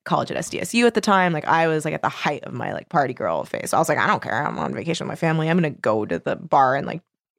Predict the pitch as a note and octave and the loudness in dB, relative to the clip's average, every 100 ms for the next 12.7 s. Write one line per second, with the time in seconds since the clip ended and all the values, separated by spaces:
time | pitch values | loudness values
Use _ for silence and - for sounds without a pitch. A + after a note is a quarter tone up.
0 | _ F3+ - F3 F#3 F3 D#3+ - - F#3+ | _ 0 4 4 4 4 4 2 0 4
1 | F#3+ F3+ F3 - _ - F#3 F3+ F3+ F3+ | 6 6 2 -2 _ 0 4 4 4 4
2 | - E3+ D#3 - - - - - G#3 F#3+ | 4 2 -2 -4 -4 -2 -2 0 6 8
3 | G3+ G#3 G#3+ G#3+ A3 - - _ _ - | 8 8 6 6 4 2 -10 _ _ 2
4 | F3 E3 E3 D3+ C#3+ - - F#3 - - | 4 6 8 6 4 -2 0 2 2 0
5 | - G#3+ A3+ B3 A#3 E3+ D3+ _ _ _ | 2 4 6 4 2 0 -2 _ _ _
6 | - F3 F3 F3 - D3+ - _ _ D#3+ | 0 2 4 2 4 2 0 _ _ 0
7 | E3 F3+ G#3+ G#3 F#3+ F3 E3+ E3 E3 E3+ | 4 6 6 6 4 4 0 2 2 6
8 | D3+ B2+ E3+ D#3+ - - D#3+ D#3+ F3 F3 | 6 6 2 0 0 0 2 2 0 0
9 | - C#3+ - E3 E3+ E3 D#3+ D#3+ D3+ D#3 | -4 -6 0 2 4 4 0 2 2 2
10 | - F3 D3+ D#3 D3+ D3 D3+ C#3+ F#3 D#3+ | -4 -2 0 0 0 0 0 0 2 0
11 | - - E3+ E3 - F3+ D3+ D#3 D3+ D3 | 0 2 2 2 0 -2 0 -2 -2 -4
12 | D#3+ D3 - - D#3 B2 B2 | -6 -8 -8 0 2 4 2